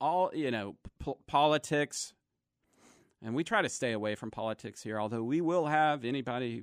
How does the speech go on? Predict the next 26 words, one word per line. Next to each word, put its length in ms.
you 160
know, 160
wants 220
to 80
speak 380
to 580
small 320
businesses 1000
and 680
how 260
they 340
will 340
spend 640
money 320
whenever 580
they 240
are 200
in, 480
in 60
this 180
case, 380
Houston 420
City 240
Council 400
with 80
Roy 400